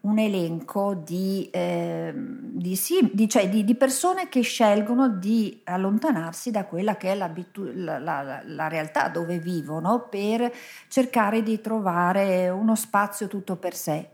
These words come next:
Questa invece è un'altra storia, così non l'ho mai sentita.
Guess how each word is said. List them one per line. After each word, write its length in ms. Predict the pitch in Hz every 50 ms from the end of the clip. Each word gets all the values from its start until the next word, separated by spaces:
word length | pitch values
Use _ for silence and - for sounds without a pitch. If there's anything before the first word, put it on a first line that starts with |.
| _ _
Questa 540 | - 214 208 208 - - 247 262 254 - - -
invece 580 | 202 202 180 160 156 156 - - 202 202 202 - -
è 100 | 196 208
un'altra 400 | 196 190 196 208 208 - 233 220
storia, 540 | - - 208 185 175 175 175 170 170 175
così 360 | - - 220 196 185 196 202 - -
non 160 | 214 214 202
l'ho 80 | 202 190
mai 220 | 180 175 180 185
sentita. 580 | - - 196 180 175 - 170 160 165 185 185